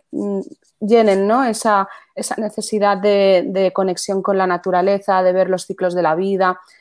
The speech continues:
de, mm, tener paciencia, ¿no? Las cosas tienen su ritmo y te conectas con esos ritmos naturales, ¿no? No, no los del reloj, la agenda, el móvil.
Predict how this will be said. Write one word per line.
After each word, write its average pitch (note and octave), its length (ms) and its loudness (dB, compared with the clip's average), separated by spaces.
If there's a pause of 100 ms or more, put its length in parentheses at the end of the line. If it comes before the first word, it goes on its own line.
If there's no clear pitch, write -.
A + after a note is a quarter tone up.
(220)
de, F3+ 500 2
mm, D3+ 300 -6 (1500)
tener G#3 260 2
paciencia, G#3+ 760 0 (1200)
¿no? F#3+ 320 -2
Las F3 240 -10
cosas G3 280 -6
tienen F#3+ 240 0
su F3 200 -6
ritmo A3 640 0 (560)
y C#4+ 420 0
te A#3 100 -2
conectas A#3+ 480 2
con F3+ 160 0
esos F3 300 -2
ritmos E3 400 -4
naturales, D#3+ 600 -6
¿no? F3+ 160 -6
No, E3 200 -6
no E3 180 -4
los D#3+ 180 -6
del D3+ 260 -4
reloj, D3+ 360 -2
la D3+ 100 -4
agenda, D#3 320 -2
el D3 80 -2
móvil. D#3 420 -4